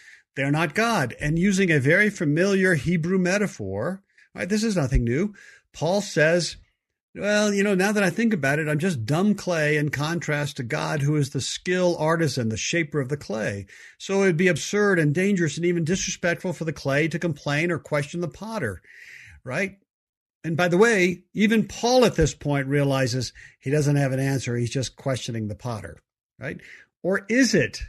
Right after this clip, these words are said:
listen, dangerous and disrespectful for the com-, the clay to complain? Well, apparently not.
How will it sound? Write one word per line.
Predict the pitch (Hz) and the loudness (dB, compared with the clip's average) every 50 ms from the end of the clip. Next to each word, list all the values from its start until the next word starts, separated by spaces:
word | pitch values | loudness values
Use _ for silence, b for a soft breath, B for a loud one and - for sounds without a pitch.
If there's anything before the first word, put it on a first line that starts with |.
| - _ _ _ _ _ _ _ _ _ _ - | -14 _ _ _ _ _ _ _ _ _ _ -16
listen, | 143 113 123 131 - - 151 160 190 180 | -10 -8 -6 -6 -4 -4 -4 -2 -2 -4
dangerous | 147 - 143 127 135 139 139 147 151 143 - - | -4 -2 0 2 2 2 2 2 0 -2 -2 -2
and | 123 | -4
disrespectful | 123 143 143 - 147 135 - - 226 196 - - 139 | -4 -4 -4 -6 -10 -8 -4 -2 -2 -2 -2 -4 -6
for | 117 - 135 | -6 -6 -8
the | 120 123 | -8 -8
com-, | - - 127 131 135 - _ _ _ _ | -8 -6 -6 -6 -6 -8 _ _ _ _
the | - 120 | -16 -16
clay | - - 147 139 135 127 | -8 -4 -2 0 0 0
to | 127 | -2
complain? | - - 110 101 - 123 113 104 95 90 82 80 _ _ _ _ _ _ B B B B B B B 110 107 B | -4 -4 -6 -6 -6 -6 -6 -6 -6 -8 -10 -14 _ _ _ _ _ _ B B B B B B B -16 -8 B
Well, | 262 262 254 196 113 92 - _ _ _ _ _ _ _ _ _ _ _ _ | 0 0 2 0 0 -4 -8 _ _ _ _ _ _ _ _ _ _ _ _
apparently | _ - 247 285 277 202 170 | _ -2 0 0 2 2 2
not. | 220 277 294 247 135 98 98 - | 2 4 4 2 2 0 -4 -8